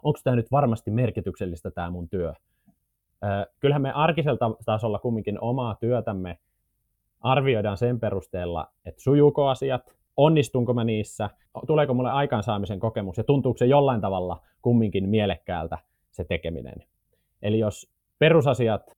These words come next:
tällä tasolla on persillään, niin sillä aatteen palolla ei ihan hirveän pitkälle pötkitä.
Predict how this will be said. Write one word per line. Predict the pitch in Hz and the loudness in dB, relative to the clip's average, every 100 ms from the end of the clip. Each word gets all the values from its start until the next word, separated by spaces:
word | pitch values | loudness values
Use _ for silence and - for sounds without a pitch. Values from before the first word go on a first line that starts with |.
| _ - | _ 2
tällä | 139 139 | 2 4
tasolla | 120 110 104 | 0 0 -2
on | 107 101 90 _ _ _ _ - | -2 -6 -8 _ _ _ _ 6
persillään, | 165 147 147 135 135 127 123 113 - | 8 8 4 4 4 2 0 -4 -2
niin | 123 117 117 | 2 2 0
sillä | - 123 117 110 | 0 2 2 2
aatteen | 135 127 - 110 104 | 2 2 2 0 2
palolla | 110 107 95 90 | 2 2 -2 -4
ei | 95 | -4
ihan | 98 104 | -2 0
hirveän | 120 101 92 | 0 0 -4
pitkälle | 92 - 90 85 - | -6 -6 -6 -8 -6
pötkitä. | 87 - - | -8 -10 -16